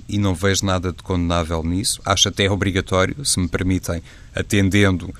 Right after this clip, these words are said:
por um lado, a esses desequilíbrios no campeonato português, por outro lado, àquilo que está, ah, oferecido a Jesus, a Rui Vitória e a Sérgio Conceição. Mas a grande verdade é que se o treinador também não souber fazer uma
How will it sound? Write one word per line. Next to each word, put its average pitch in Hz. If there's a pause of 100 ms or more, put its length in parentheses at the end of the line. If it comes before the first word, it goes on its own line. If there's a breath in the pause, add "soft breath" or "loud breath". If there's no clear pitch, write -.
(120)
por -
um 107
lado, 156
a -
esses -
desequilíbrios 120
no 117
campeonato 110
português, 92
por -
outro -
lado, 131 (360 loud breath)
àquilo 117
que -
está, 101 (320 soft breath)
ah, 90
oferecido 95
a 90
Jesus, 143
a 98
Rui 98
Vitória 123
e 107
a 104
Sérgio 110
Conceição. - (420 soft breath)
Mas 113
a 135
grande 139
verdade 107
é 113
que -
se -
o 98
treinador 110
também 95 (100)
não 123
souber 98
fazer 95 (280)
uma 104